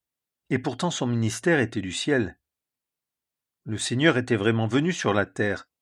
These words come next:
étant né de la Vierge. Cependant, il était du ciel, comme l'était aussi son ministère incomparable. La Bible est un livre qui nous est donné par des hommes.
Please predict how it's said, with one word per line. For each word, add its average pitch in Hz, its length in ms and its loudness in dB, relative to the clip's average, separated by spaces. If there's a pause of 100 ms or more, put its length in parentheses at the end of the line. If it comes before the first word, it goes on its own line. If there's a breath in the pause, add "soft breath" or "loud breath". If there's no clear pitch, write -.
(220)
étant 120 260 0
né 107 140 -2
de 104 120 -4
la 98 140 0
Vierge. 92 480 -6 (600 soft breath)
Cependant, 127 760 0
il 113 160 2
était 101 240 2
du 104 120 -2
ciel, 113 500 -2 (500)
comme 127 200 2
l'était 113 220 2
aussi 135 280 2
son 107 160 -4
ministère 107 480 -4
incomparable. 95 760 -4 (1120)
La 123 220 2
Bible 190 480 0 (540)
est 120 160 -2
un 123 80 4
livre 120 300 4
qui 107 180 -6
nous 101 180 -4
est 107 60 0
donné 123 320 4
par 92 180 -2
des 110 220 -2
hommes. 135 280 -2